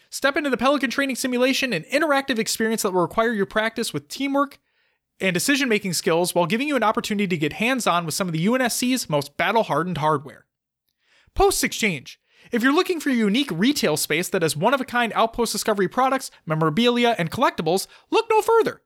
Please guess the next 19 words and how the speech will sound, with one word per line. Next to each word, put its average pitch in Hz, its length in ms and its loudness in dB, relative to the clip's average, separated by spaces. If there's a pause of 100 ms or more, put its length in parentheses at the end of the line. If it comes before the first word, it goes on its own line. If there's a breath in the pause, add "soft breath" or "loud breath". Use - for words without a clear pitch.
(600)
The 202 80 2
Post 359 360 0
Exchange 208 440 -2
offers 196 280 0
a 180 60 0
wide 247 300 2
variety 240 380 0
of 175 80 0
exclusive 262 420 0
items, 135 320 -2
so 175 80 -2
you 156 100 0
don't 226 320 2
want 143 160 -2
to 156 40 -2
miss 180 160 -2
out. 120 160 -6 (1000)
Combat 156 460 2
Deck. 131 280 -8